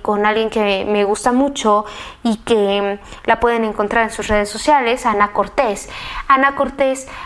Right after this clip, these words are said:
mencionó en alguno de sus podcasts acerca de cómo pretendes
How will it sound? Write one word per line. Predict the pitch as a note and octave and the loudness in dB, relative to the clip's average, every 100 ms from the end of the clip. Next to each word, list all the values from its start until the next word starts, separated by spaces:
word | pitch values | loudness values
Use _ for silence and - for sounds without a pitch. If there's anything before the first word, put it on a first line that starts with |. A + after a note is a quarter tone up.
| - | -4
mencionó | A#3+ B3+ A#3+ B3+ A#3+ C#4+ | 0 2 2 0 2 2
en | D4 | 2
alguno | A#3+ A#3 B3 | 2 2 2
de | A#3+ | 0
sus | A3+ A#3+ - | -2 -6 -2
podcasts | C4+ B3+ - G#3 G3+ - - | -2 -2 0 0 0 -8 -8
acerca | G#3+ - B3+ A#3+ - A3+ | -8 0 0 0 2 2
de | A3 A3 A3 - - - | 2 -2 -4 -12 -18 -2
cómo | B3+ B3 C#4+ | 2 2 2
pretendes | C#4+ C#4 - D#4 A#3+ F#3+ F#3+ | 0 -2 0 0 2 0 -2